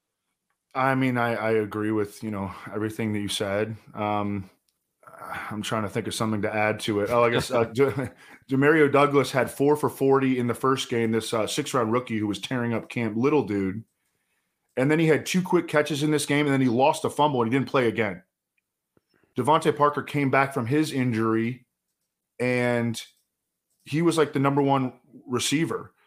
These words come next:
Speaker 2: Mm-hmm.
Speaker 1: I, I know that Bourne had more targets, but Devontae Parker, in terms of snaps and receiving yards, wa-, was their number one.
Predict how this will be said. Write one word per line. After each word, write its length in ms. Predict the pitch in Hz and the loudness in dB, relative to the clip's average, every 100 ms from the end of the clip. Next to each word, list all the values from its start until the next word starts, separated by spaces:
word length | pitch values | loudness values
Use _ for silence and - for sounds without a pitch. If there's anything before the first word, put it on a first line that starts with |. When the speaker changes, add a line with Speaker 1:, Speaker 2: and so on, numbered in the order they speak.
| - | -12
Speaker 2:
Mm-hmm. 120 | 90 | -4
Speaker 1:
I, 60 | 127 | 0
I 120 | 135 | 2
know 160 | 139 156 | 2 4
that 220 | 156 110 | 2 0
Bourne 260 | 131 151 | 2 2
had 220 | 160 139 120 | 2 0 2
more 180 | 113 | 0
targets, 800 | - - 117 131 180 180 - - _ _ _ _ - | 0 0 0 2 -2 -4 -10 -14 _ _ _ _ -2
but 180 | 131 123 | 0 2
Devontae 400 | 127 147 151 135 | 2 2 2 0
Parker, 340 | 135 151 131 | 2 2 0
in 60 | 120 | -2
terms 360 | 143 135 127 | -2 0 0
of 260 | 120 101 101 _ _ _ _ _ _ _ _ _ _ _ | 0 0 -4 _ _ _ _ _ _ _ _ _ _ _
snaps 500 | - - 143 160 160 | -14 -4 2 2 2
and 120 | 143 127 | -4 -2
receiving 400 | 113 170 160 127 | -2 0 0 2
yards, 420 | 117 113 110 - | 2 0 -2 -4
wa-, 160 | 117 | -2
was 200 | 117 120 | 0 -2
their 100 | 120 | 0
number 320 | 117 123 120 107 | 0 0 2 0
one. 500 | 120 120 110 120 | 2 0 -2 -6